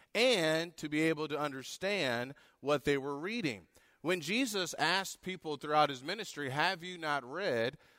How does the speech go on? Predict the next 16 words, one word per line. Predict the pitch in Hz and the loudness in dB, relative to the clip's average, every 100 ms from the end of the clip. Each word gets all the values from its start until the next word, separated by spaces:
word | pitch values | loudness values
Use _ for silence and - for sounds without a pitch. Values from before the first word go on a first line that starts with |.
| _ - | _ -2
there | 156 180 | 0 2
is | 156 | 0
an | 156 | -2
expectation | 180 - 175 - 185 226 - 143 | -2 -2 -6 0 0 0 -4 -4
that | 135 120 | -4 -2
Jesus | 143 135 147 | -4 -4 -6
had, | 202 220 113 - _ _ _ | -6 -4 -6 -10 _ _ _
that | 170 175 | 6 6
they | 180 175 | 4 2
should | - 247 294 | -4 -6 -2
have | 196 156 131 | 2 2 0
been | 139 131 | -8 -6
reading | 147 147 139 135 | -4 -2 -4 -6
from | - 143 143 139 | -10 -4 -2 -2
the | 131 | -6
Scriptures, | 123 - 139 - 98 80 | -10 -8 -10 -8 -10 -10